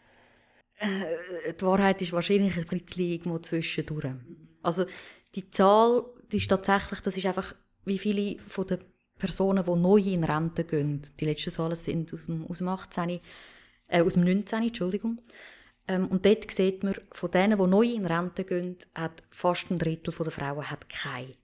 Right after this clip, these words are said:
B-V-G-Rente. Es gibt, von denen gibt's dann noch ein paar, die einfach ganz wenig B V G gehabt hätten und das haben teilweise müssen als Kapital auszahlen lassen sich.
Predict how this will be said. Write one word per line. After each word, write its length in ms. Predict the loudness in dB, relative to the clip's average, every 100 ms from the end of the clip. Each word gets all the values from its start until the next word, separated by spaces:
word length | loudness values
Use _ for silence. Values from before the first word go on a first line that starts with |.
| _ -8
B-V-G-Rente. 1200 | -6 -6 -10 -12 -16 -16 -12 -10 -12 -14 -16 -16 -18 -20 -20 -20 _
Es 160 | -12 4
gibt, 420 | 4 4 -8 -16 _ -12
von 180 | -2 6
denen 260 | 6 6
gibt's 240 | 2 -6 -4
dann 140 | -4
noch 160 | -4 -4
ein 60 |
paar, 260 | 0 0 0
die 100 | -2
einfach 400 | -4 -6 -12 0
ganz 340 | 4 4 6
wenig 340 | 10 12 12 10
B 160 | 6
V 180 | 6 4
G 160 | 2 0
gehabt 340 | 2 4 4
hätten 340 | 0 -2 -6
und 220 | -4 -6 -6
das 220 | -6 -10 -8
haben 240 | -6 -6 -6
teilweise 380 | -2 -2 -2 -4
müssen 420 | 2 4 4 2
als 160 | -2 -4
Kapital 560 | -8 -8 -4 0 0
auszahlen 540 | 0 -4 -8 -8 -4 -2
lassen 320 | -4 -4
sich. 40 | -8